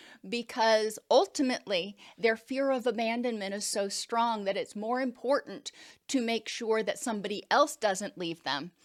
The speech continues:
than to make sure they don't abandon themselves. And they feel empty or worthless when they're not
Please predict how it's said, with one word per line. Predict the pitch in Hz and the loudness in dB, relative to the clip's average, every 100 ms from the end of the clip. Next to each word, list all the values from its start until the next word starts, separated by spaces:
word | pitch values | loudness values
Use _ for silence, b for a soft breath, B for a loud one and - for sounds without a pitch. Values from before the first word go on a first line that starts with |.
| B B - | B B -8
than | 175 202 202 202 196 185 185 _ _ _ _ | 0 2 2 0 -4 -10 -14 _ _ _ _
to | - | -4
make | 214 208 | 0 -2
sure | - 220 196 | -2 0 2
they | 202 | 2
don't | 196 185 185 | 2 -2 -6
abandon | 175 175 170 175 | -6 -4 -4 -6
themselves. | 165 170 - - - - - _ _ _ _ _ B B B B B | -6 -6 -4 -4 -6 -12 -14 _ _ _ _ _ B B B B B
And | 302 | 4
they | 339 | 4
feel | 330 370 - | 4 2 4
empty | 285 349 - 349 | 2 2 2 4
or | 294 | 4
worthless | 220 262 339 - 202 185 - | 8 6 6 -2 -2 -2 -6
when | 240 | -2
they're | 240 240 | 0 0
not | 226 247 269 | 2 2 2